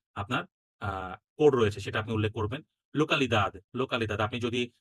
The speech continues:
আমাদরাতে থাকেন তাহলে আমাদরা, ঠিক আছে, et cetera। আপনি যদি অদিবিলাস থাকেন, অদিবিলাস, হ্যাঁ? আ,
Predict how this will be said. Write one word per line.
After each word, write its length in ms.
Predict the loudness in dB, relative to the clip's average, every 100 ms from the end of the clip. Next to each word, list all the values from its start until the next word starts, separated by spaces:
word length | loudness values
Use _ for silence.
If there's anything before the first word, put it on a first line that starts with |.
| _ -4
আমাদরাতে 480 | 0 4 4 2
থাকেন 260 | -4 -6 -2
তাহলে 180 | 0 2
আমাদরা, 520 | 2 4 4 2 -2 -8
ঠিক 120 | -8
আছে, 140 | -6 -6
et 60 |
cetera। 360 | -6 -6 -6 -8 _ _
আপনি 160 | -4 0
যদি 100 | 2
অদিবিলাস 360 | 2 2 0
থাকেন, 200 | -2 -2
অদিবিলাস, 540 | -2 0 2 2 -2 -2
হ্যাঁ? 220 | -2 -2 -8 _ _ _ _ _ _ _ -16 -6
আ, 380 | -4 -4 -10